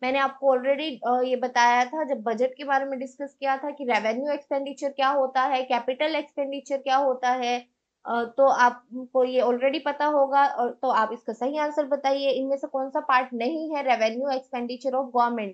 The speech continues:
का? ऑप्शंस है subsidies, grant provided to the state, repayment of the past loan और expenditure on defense।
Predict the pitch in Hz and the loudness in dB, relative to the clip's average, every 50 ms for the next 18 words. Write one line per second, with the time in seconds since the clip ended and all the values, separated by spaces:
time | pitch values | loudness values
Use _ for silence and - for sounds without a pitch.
0 | _ - 185 165 - - _ _ _ _ _ - - 226 247 - - - 330 339 | _ -4 -2 -2 -2 -4 _ _ _ _ _ 4 6 6 6 4 0 -6 -6 -6
1 | 339 294 339 320 302 302 - 254 247 - - 262 247 214 226 214 202 202 240 269 | -4 -2 0 0 0 2 2 2 2 2 -2 -4 -4 -2 -2 -4 -4 -4 -6 -6
2 | 262 - _ _ _ _ _ - 247 226 262 277 302 349 415 370 - 359 302 262 | -10 -14 _ _ _ _ _ -14 -6 2 4 6 6 6 4 0 0 4 6 6
3 | 247 240 220 240 247 233 240 220 196 202 202 - _ _ - 247 226 208 202 220 | 6 6 4 -2 -4 -2 -4 -2 -2 -2 -2 -2 _ _ -2 0 0 0 0 -2
4 | 254 233 _ _ _ _ _ _ 247 262 330 370 370 370 381 370 349 330 320 320 | -4 -6 _ _ _ _ _ _ -6 -2 -2 -2 0 0 0 -2 0 0 -2 0
5 | 302 302 294 247 269 262 262 - 247 226 208 185 208 - - - 220 226 220 208 | 0 0 2 2 0 0 0 2 4 4 6 4 4 0 -4 -12 -8 -6 -4 -4
6 | 202 208 226 214 - 240 233 220 233 240 - - 240 226 220 220 226 220 247 233 | -4 -4 -6 -6 -4 -2 0 0 -2 -2 -4 -6 -6 -4 -4 -6 -6 -6 -6 -4
7 | 226 220 220 240 254 262 285 - 311 254 208 185 - _ _ | -2 -2 -2 -2 -2 -6 -4 -2 -2 -2 -2 -4 -12 _ _